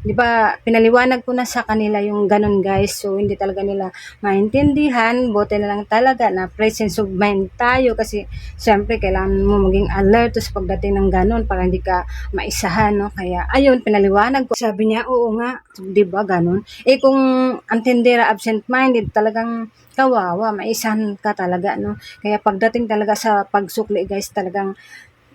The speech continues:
<laughs> talagang alerto na talaga ako kasi, ayan, na experience ko na nga dati na naisahan tayo, no?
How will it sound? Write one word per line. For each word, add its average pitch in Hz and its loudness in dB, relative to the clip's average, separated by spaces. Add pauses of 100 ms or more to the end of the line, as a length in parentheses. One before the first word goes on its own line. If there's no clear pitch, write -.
<laughs> - -4
talagang 214 2
alerto 220 4
na 208 0
talaga 190 -2
ako 196 -6
kasi, 196 -2 (480)
ayan, 190 0
na 175 -2 (320)
experience 214 0
ko - -10
na 202 -2
nga 208 -2
dati 190 -4
na 175 -2
naisahan 170 -6
tayo, 175 -4
no? 175 -4